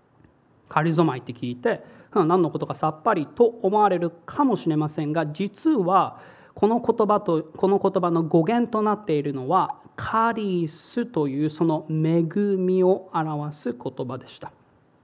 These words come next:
ここで使われている許すという言葉の語源となっているのは、カリスという恵みを表す言葉でした。つまり、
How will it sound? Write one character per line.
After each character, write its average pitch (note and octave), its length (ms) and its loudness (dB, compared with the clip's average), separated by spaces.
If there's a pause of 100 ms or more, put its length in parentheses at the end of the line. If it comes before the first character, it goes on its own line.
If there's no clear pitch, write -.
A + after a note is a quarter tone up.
(1600)
こ F#3+ 120 4
こ C4+ 100 4
で C#4+ 100 2
使 A3 300 0
わ G3+ 100 4
れ F#3 120 2
て F3+ 160 -2
い E3 100 0
る E3 240 2 (400)
許 G#3 240 4
す - 120 -12
と E3 120 0
い C#3+ 100 -4
う C#3 80 -8
言 D3 240 -2
葉 D3+ 100 -2
の D3+ 200 0 (160)
語 E3 260 4
源 A3 320 0
と G3+ 80 0
な G3 140 2
っ G3 120 -4
て - 80 -4
い C#3+ 80 -4
る C3+ 100 -6
の C3 120 -8
は、 D#3+ 380 -2
カ G#3+ 260 0
リ F#3 260 0
ス G3+ 280 -6
と D3+ 200 -2
い C3+ 280 -2
う F3+ 100 0 (240)
恵 E3 300 2
み F#3+ 480 2
を G3 220 0 (100)
表 D3+ 420 -4
す F3+ 260 -2 (240)
言 D3+ 300 -2
葉 D3 100 -2
で C3 120 -8
し - 140 -18
た。 - 140 -12 (3500)
つ D#4 200 2
ま G3+ 280 4
り、 D3+ 280 0